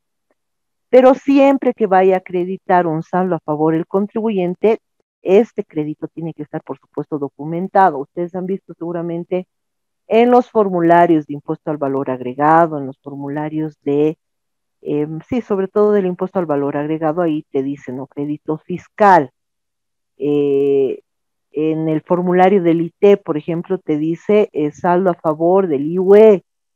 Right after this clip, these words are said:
Todos esos son créditos, ¿no? O en, en algunos formularios te dice, este, si el de, si el pago va a ser en efectivo o a través de,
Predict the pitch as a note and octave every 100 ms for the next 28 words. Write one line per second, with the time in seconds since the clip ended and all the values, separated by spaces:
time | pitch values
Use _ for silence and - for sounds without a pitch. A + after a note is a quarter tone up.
0 | _ _ B3 F4+ B3 A3+ G#3 G3 G3 F3
1 | D#3+ A#2 - _ _ _ - A#4 _ _
2 | _ _ - A3 B3+ A#3+ F#3 - E3+ D#3
3 | D#3 F3+ F3+ F3 E3+ D#3+ D#3+ F#3 F#3 E3
4 | D#3+ E3 F#3+ F#3+ - D#3 _ - - C#3+
5 | D#3 - D3 C#3+ C#3+ - - _ D#3 D#3
6 | E3+ E3 D3 D3 - D#3+ D3+ D#3 - D3+
7 | - G#3 A3 B3+ E3 D3+ - C#3+ D#3 E3
8 | D#3 F3+ A3+